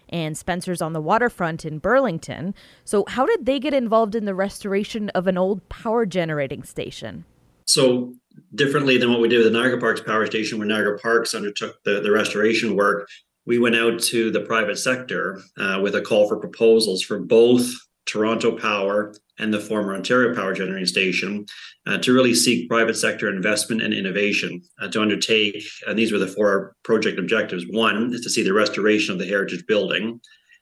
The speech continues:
Speaker 2: Number two is to create a new visitor experience that does not exist in Niagara or Ontario. Number three was to pay rent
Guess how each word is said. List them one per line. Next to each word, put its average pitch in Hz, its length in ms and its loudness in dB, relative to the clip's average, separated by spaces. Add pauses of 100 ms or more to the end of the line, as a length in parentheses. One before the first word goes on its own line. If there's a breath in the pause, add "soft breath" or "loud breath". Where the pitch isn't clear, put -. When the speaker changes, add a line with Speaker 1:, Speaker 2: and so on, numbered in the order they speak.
(120)
Speaker 2:
Number 104 320 2
two 117 400 4
is 95 80 0
to - 160 -4
create 104 240 0
a 95 60 -2
new 101 180 -2
visitor 98 600 0
experience 104 680 2
that 92 100 -6
does 90 180 0
not 92 160 -4
exist 95 520 -2
in 98 120 -4
Niagara 98 640 0
or 92 160 -2
Ontario. 95 720 -2 (540 soft breath)
Number 104 260 2
three 113 720 2
was 110 140 -6
to 92 140 -8
pay 104 540 0
rent 113 420 0